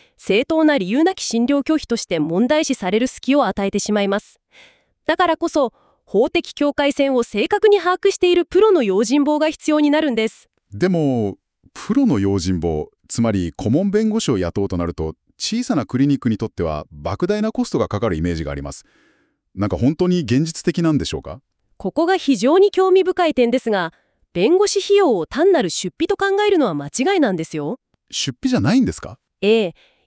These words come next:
Speaker 1: 医療機関向けの顧問弁護士も相場って、実は月額三万円から五万円、年間でも三十六万円から六十万円程度なんです。
Speaker 2: え、月額数万円ですか？それは意外ですね。もっ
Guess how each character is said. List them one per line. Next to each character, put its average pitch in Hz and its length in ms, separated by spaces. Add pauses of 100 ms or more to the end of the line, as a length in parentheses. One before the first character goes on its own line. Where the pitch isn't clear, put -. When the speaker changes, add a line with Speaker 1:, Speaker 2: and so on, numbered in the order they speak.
Speaker 1:
医 196 80
療 277 180
機 - 120
関 320 200
向 311 80
け 302 100
の 269 120
顧 220 140
問 311 180
弁 370 200
護 381 80
士 339 100
も 262 100
相 226 220
場 247 100
っ - 20
て、 240 280 (260)
実 190 240
は 196 140
月 175 320
額 320 180
三 226 300
万 349 200
円 339 160
か 330 120
ら 294 100
五 185 120
万 226 240
円、 226 200 (440)
年 196 260
間 330 240
で 330 80
も 208 100
三 339 280
十 262 180
六 165 180
万 285 220
円 294 160
か 285 100
ら 277 80
六 190 240
十 320 160
万 370 220
円 370 100
程 370 160
度 320 80
な 214 140
ん 185 40
で 175 120
す。 - 180 (400)
Speaker 2:
え、 214 80 (440)
月 117 360
額 269 260
数 170 320
万 170 240
円 156 100
で 143 100
す - 80
か？ 71 180 (380)
そ - 240
れ 120 80
は 135 140
意 123 80
外 117 180
で 95 60
す 82 100
ね。 76 160 (340)
も 110 140
っ 254 40